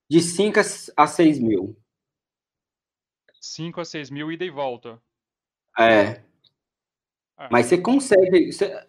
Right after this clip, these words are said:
Speaker 1: é caro e não é, entendeu? Depende. Igual eu, se eu, se eu tivesse no Brasil e tivesse vindo pra cá, eu ia pra Portugal e de Portugal vinha pra, pra, pra Dubai. Porque de Dubai pra Portugal,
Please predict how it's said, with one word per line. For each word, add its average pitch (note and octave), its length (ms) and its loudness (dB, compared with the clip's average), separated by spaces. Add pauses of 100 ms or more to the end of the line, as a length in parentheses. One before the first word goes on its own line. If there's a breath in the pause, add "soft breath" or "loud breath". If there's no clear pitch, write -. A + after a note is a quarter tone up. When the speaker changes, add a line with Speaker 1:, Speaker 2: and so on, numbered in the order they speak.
(420)
Speaker 1:
é B3+ 120 2
caro C#4 540 6
e C#4 80 4
não E4+ 220 8
é, F3+ 180 4
entendeu? D#3 300 2
Depende. F#3 580 0 (300)
Igual F3 320 6
eu, A#2+ 340 2
se - 240 -4
eu, A#3 300 0
se - 160 -4
eu A3 80 0
tivesse F3 400 -2
no D3+ 80 -2
Brasil C#3 360 0
e A#2+ 40 -8
tivesse C3+ 340 0
vindo A#2 160 -6
pra A#2 160 0
cá, G3+ 340 -2 (260 loud breath)
eu F3+ 120 8
ia F#3 120 8
pra F#3 140 4
Portugal F3 800 4 (480)
e A3 80 -2
de G#3+ 80 -4
Portugal G3 540 4
vinha F#3 180 0
pra, F3+ 220 -4 (160)
pra, E3+ 340 -2
pra E3 100 0
Dubai. C#3 440 2
Porque D#3+ 320 4
de F3 100 0
Dubai F3 320 4
pra D3 100 0
Portugal, C#3+ 720 2